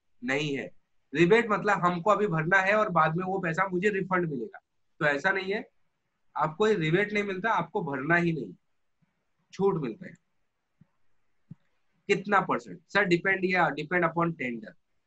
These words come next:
टेंडर में क्या terms and condition है, हम लोग इसके इसीलिए बोले, इसके बारे में हम लोग देख-,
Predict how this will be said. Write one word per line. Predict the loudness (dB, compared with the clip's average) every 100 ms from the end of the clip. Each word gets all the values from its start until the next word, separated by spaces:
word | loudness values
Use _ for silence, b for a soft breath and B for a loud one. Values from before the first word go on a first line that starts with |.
| _ _
टेंडर | 0 2 0 0
में | -2 -2
क्या | 2 0 2
terms | -2 -2
and | -4 -4
condition | -4 -6 -8 -14
है, | -18 _ -8
हम | -4
लोग | -2 -2
इसके | -2
इसीलिए | -2 0 -2
बोले, | -2 -2
इसके | -4 -4
बारे | -4 -4
में | -4
हम | -2
लोग | -4
देख-, | -4